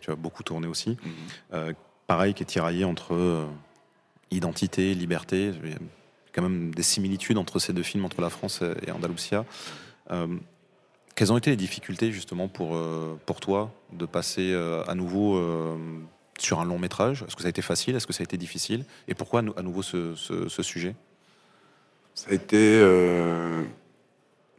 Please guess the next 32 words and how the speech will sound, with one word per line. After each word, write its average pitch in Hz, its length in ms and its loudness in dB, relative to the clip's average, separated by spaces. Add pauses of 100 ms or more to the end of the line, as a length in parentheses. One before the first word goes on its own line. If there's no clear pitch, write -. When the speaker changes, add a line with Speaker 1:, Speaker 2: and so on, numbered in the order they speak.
(400)
Speaker 2:
en 95 60 2
fait, 160 260 2
moi, 110 280 10
j'ai 98 100 6
toujours 110 380 4
fait 110 140 4
des 90 140 2
films 123 280 -4
dans 87 100 0
une, 80 500 -4
une 82 100 -4
économie, 87 600 2
euh, 87 40 0 (360)
assez - 200 -4
modeste. 92 500 4 (320)
Speaker 1:
Hmm. 98 80 2 (1160)
Speaker 2:
J'ai - 260 -6
souvent 113 640 8
eu - 40 10
le 101 40 4
soutien 98 360 4
du 87 120 0
C 90 160 0
N 82 120 4
C, 113 320 8
enfin, 69 180 -2
Speaker 1:
Ouais. 90 280 0
Speaker 2:
euh, 65 260 -10 (1300)
en - 40 -14
commission, 104 520 4
hein, 90 280 6
on, - 800 -16